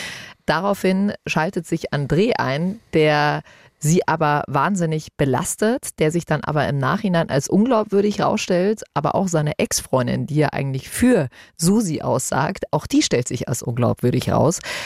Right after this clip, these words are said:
Also heißt letzten Endes, sind wir jetzt wieder ganz auf Anfang. <laughs> Wir wissen eigentlich gar nichts.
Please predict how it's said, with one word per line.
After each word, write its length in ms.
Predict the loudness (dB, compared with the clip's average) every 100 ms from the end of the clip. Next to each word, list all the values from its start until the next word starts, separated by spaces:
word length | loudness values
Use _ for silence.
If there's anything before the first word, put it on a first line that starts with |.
| -12 -4
Also 400 | -2 2 2 0 _ -2
heißt 320 | -2 -2 0
letzten 300 | -2 0 -2
Endes, 440 | 0 2 0 -2 -10 _ _
sind 260 | 2 2 4
wir 60 | 2
jetzt 180 | 2 2
wieder 260 | 2 2
ganz 240 | 2 2 2
auf 160 | 0
Anfang. 360 | 0 0 -2 -2
<laughs> 640 | -2 -2 -4 -10 -8 -6 0
Wir 140 | 2
wissen 220 | 2 -2 -2
eigentlich 500 | -2 0 0 0 0
gar 240 | 0 2
nichts. 380 | 2 0 -4 -8